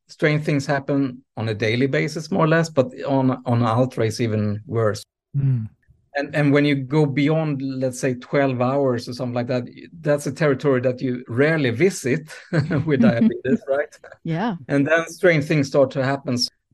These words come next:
Speaker 1: Uh, basically, the insulin lost its effect, so I could not get my blood sugar down.
Speaker 3: Mm.
Speaker 1: And at the, at the time, I was pretty convinced that,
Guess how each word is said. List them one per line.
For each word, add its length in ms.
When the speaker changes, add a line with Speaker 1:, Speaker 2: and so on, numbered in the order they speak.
Speaker 1:
Uh, 420
basically, 520
the 100
insulin 640
lost 540
its 300
effect, 640
so 140
I 40
could 220
not 240
get 220
my 220
blood 280
sugar 300
down. 600
Speaker 3:
Mm. 400
Speaker 1:
And 140
at 200
the, 200
at 120
the 80
time, 600
I 120
was 540
pretty 200
convinced 680
that, 220